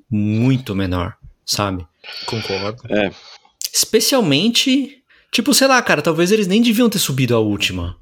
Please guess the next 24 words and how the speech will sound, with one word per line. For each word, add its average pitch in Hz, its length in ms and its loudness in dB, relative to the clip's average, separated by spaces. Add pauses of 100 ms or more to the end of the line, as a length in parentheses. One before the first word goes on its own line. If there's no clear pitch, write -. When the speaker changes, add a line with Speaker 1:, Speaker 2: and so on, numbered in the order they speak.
Speaker 1:
sabe? 117 500 -2
O 107 120 -2
terceiro 107 420 -2
nível. 98 460 -2 (380)
E, 123 1040 2
e 127 140 2
aí 131 200 4
colocar 170 320 2
alguma 156 300 0
coisa 151 280 2
bacana 143 480 0
na 143 100 0
primeira 131 320 0
e 135 40 0
na 135 100 2
segunda, 160 640 0 (400)
e 131 140 2
aí 127 120 4
sim 139 160 0
subir 135 220 0
o 143 60 0
preço, 98 420 -2
entendeu? 104 380 -2 (280)
Speaker 3:
Uhum. 127 440 -2